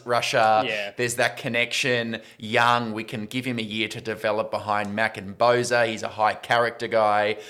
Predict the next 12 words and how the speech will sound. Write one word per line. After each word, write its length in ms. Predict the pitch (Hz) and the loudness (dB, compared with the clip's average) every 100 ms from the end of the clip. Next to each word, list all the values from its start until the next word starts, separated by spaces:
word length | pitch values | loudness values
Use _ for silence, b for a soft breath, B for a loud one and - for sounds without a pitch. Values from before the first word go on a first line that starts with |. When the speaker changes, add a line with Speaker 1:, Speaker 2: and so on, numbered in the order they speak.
| B | B
Speaker 1:
I 100 | - | 0
can 200 | 123 127 | 2 0
just 260 | 117 117 - | -4 -2 0
see 160 | 123 113 | 0 0
that 380 | 98 113 - 101 | 2 0 0 -2
being 220 | 107 107 | -2 -2
the 60 | 98 | -8
pick 320 | - 104 - | -8 -12 -10
in 80 | 104 | -12
the 80 | 98 | -8
second 460 | - 101 107 101 | -6 -6 -8 -6
round, 520 | 98 110 131 202 - | -4 -2 -4 -6 -10